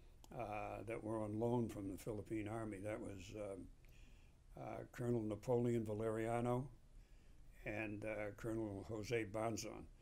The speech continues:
And both of them were experts at, uh, counterinsurgency. They had both been with the Seventh B C T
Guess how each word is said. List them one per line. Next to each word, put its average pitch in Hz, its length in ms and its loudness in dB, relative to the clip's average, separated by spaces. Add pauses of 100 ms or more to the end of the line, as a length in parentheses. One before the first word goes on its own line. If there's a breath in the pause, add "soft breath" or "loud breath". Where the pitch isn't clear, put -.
(360 soft breath)
And 107 240 0
both 160 260 12
of 135 140 4
them 127 400 8 (600 soft breath)
were 117 220 2
experts 113 680 2
at, 113 160 -2 (160)
uh, 113 320 -4 (100)
counterinsurgency. 110 1120 -2
They 113 120 0
had 104 140 0
both 120 280 6
been 110 200 0
with 107 200 0
the 107 80 -8
Seventh 113 440 0
B 110 160 -2
C 104 320 -4
T 107 360 -2